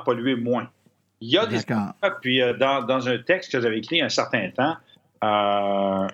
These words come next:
Speaker 1: il y a, euh, le département américain de l'énergie qui faisait une comparaison État par État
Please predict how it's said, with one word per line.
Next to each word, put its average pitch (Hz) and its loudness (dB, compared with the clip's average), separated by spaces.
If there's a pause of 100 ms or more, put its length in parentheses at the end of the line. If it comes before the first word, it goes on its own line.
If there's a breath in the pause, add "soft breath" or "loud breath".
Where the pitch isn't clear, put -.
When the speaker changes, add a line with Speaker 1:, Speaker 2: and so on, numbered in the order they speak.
Speaker 1:
il 107 -2
y 117 4
a, 135 2
euh, 143 2
le 107 0
département 127 2
américain 131 0
de 113 -8
l'énergie 113 -2
qui - -18
faisait 120 2
une 123 -6
comparaison 123 0
État 147 2
par 110 0
État 113 -2